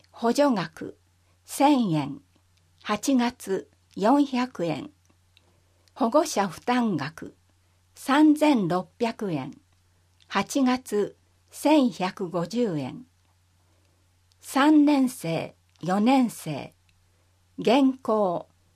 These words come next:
四千三百円。八月、千四百五十円。改定後、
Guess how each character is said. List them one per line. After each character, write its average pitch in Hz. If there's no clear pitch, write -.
四 277
千 294
三 233
百 208
円。 139
八 240
月、 240
千 294
四 247
百 175
五 165
十 214
円。 143
改 269
定 233
後、 180